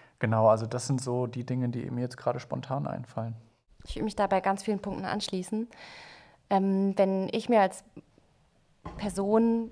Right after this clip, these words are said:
Speaker 2: was wünschen könnte für Berlin, für die nächsten Jahrzehnte, würde ich mir wünschen, dass Berlin weiterhin und vielleicht auch für immer so divers bleibt, wie es halt ist. Also ich glaube, gerade die Diversität ist das, ähm, was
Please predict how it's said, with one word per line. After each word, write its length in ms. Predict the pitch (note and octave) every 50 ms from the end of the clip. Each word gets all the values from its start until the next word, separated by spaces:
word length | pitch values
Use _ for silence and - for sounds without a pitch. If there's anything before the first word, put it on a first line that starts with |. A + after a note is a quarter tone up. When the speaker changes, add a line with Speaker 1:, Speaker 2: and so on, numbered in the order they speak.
| -
Speaker 2:
was 280 | - - G3+ G3 G3+ -
wünschen 340 | G3+ A3 A#3+ - - B3 A#3
könnte 340 | - - A3+ A3+ A3 A#3 A3
für 140 | A3 G#3+
Berlin, 580 | G3 G3+ G3 G3+ G3+ G#3 A3 A3+ A#3+ B3 B3+ B3+ -
für 480 | - - G#3 G3+ G#3 G3+ G3+ G3+ G3 - - _ -
die 100 | G3+ F#3+
nächsten 380 | F#3+ F#3+ F#3 - - G3+ G3
Jahrzehnte, 640 | F#3+ F#3 F#3 - - G3+ G#3 G#3+ A3 A3+ G#3+ G#3+ G3+
würde 160 | G3 G#3 G3+ G#3
ich 140 | - -
mir 240 | - - G3+ G3 F3+
wünschen, 340 | F#3 G3 G3+ G3 - - G3
dass 220 | F3+ F3+ F3+ F3+
Berlin 400 | - G3 F#3 F#3 F#3 F#3+ F#3+ F3+
weiterhin 640 | - - - - G3 F3+ F3+ G3 F#3 F#3+ F#3 F#3 F3+ - - - - - _ -
und 200 | F#3 E3+ - -
vielleicht 220 | - F3+ F3+ -
auch 80 | F3 -
für 140 | - G3
immer 320 | - - G3+ G#3+ G#3+ G3 F3+
so 120 | F3 F#3+
divers 480 | F#3 - G3 F#3 E3+ F3 E3+ F#3 F#3 F#3
bleibt, 360 | - - E3+ E3+ - - -
wie 60 | F3+
es 120 | E3+ - -
halt 160 | - - -
ist. 300 | E3+ E3+ - - - -
Also 400 | - - F#3 E3+ F#3 F3 F3 F3 E3+ - - - - - - - - - -
ich 140 | - - -
glaube, 260 | - G3+ G3 F#3 G3
gerade 320 | F#3+ - F3 F3+ F#3 G3+ G3+
die 160 | F3+ G3 F#3+
Diversität 720 | F#3 G3 G3+ F#3+ F#3+ F#3 F#3 F3 - - G#3 G#3 A3 G#3+ - - - - _
ist 220 | - F#3+ - - F#3+
das, 320 | F#3 F#3 F#3 - - -
ähm, 440 | - G3 F#3 F3 F3 F3 F3 F3 F3 -
was 320 | - F#3 F3+ - - -